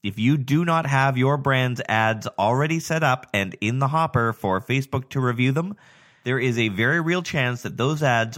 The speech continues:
will not get approved in time. This is different than previous years when ad approvals seem to be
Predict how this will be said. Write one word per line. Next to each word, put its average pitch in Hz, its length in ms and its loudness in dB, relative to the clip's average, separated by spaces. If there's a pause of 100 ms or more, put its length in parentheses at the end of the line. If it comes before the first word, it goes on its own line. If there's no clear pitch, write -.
will 147 540 0
not 131 420 0
get 123 220 0
approved 123 560 0
in 113 220 -4
time. 120 500 0 (540)
This - 160 -8
is 123 120 -2
different 151 560 -2
than 95 180 -6
previous 147 520 0
years 82 280 -2
when 92 200 -4
ad 101 160 2
approvals 107 460 -2
seem 101 200 -6
to 95 80 -6
be 95 360 -2